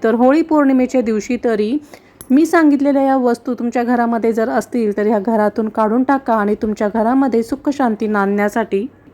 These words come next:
सांगितलेल्या वस्तूंपैकी कोणतीही एक वस्तू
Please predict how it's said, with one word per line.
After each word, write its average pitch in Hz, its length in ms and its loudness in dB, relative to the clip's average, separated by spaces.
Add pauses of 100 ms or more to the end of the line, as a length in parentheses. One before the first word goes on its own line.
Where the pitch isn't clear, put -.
(240)
सांगितलेल्या 285 580 4
वस्तूंपैकी 254 760 -2
कोणतीही 262 720 0
एक 226 140 -6
वस्तू 226 480 0